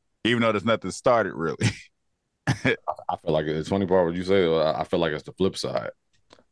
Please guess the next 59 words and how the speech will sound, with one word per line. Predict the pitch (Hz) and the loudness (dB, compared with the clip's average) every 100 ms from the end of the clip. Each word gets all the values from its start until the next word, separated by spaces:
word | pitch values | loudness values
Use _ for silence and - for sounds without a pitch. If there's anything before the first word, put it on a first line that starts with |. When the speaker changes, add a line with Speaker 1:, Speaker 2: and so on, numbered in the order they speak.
| _ | _
Speaker 2:
I | - | -8
feel | 90 | 0
like | 85 82 - | 2 0 0
females | 98 92 85 90 | 0 2 2 2
can | 90 | 2
Speaker 1:
Nah. | |
Speaker 2:
kinda, | 98 90 90 | 4 2 2
I | - - - | -2 -8 0
feel | 98 | 0
like | 87 | 0
a | |
female | - 107 98 85 | 0 2 2 2
will | 80 | -2
deal | 76 95 98 | 2 2 2
with | 87 | 0
the | 85 | -4
fact | - 90 - | -2 -2 -2
that | 80 87 | -6 -4
you | |
dating | 78 85 82 80 | 0 0 0 -2
and | 76 | -4
a | 71 | -4
guy | 73 95 92 87 - - - - | 0 0 0 -2 -6 -16 -12 -8
is | 73 | -6
just | 78 76 | -4 -2
like, | 71 - | -2 0
"I'ma | 78 78 78 | -2 -2 -4
move | 76 71 | -4 -4
on." | 78 71 73 _ _ _ _ _ _ _ _ _ _ _ - - - - | -4 -4 -10 _ _ _ _ _ _ _ _ _ _ _ -14 -14 -10 -2
Speaker 1:
I | 113 | -2
think, | 123 127 - | 0 -4 -2
uh, | 107 113 | 0 0
okay, | 117 127 | 2 2
so | 127 117 | 2 2
this | 123 113 | 0 -2
is, | 95 | -2
this | 117 110 | -2 -2
is, | 98 | -2
this | 101 101 | 0 0
is | |
the | 95 90 | -2 0
thing, | 120 113 87 65 _ _ - | 0 0 -2 -8 _ _ -6
because | 98 110 98 | -2 0 0
you | 104 | 0
said, | 110 104 | 2 2
uh, | 98 95 92 85 | 2 2 2 0
you | 87 92 | -2 -4
should | 90 | -6
tell | - 117 110 | -2 0 2
them | 92 87 78 - - | 0 -2 -2 -6 -6
if | 85 85 | -6 -4
you, | - - | -6 -4
if | 82 85 | -6 -2
you | 85 78 73 _ - | -2 -2 -6 _ -2
mess | 95 90 | 0 2
with | 117 | 0
Speaker 2:
Mm-hmm. | |
Speaker 1:
somebody | 98 87 85 95 | 0 0 2 2
else. | 87 | 0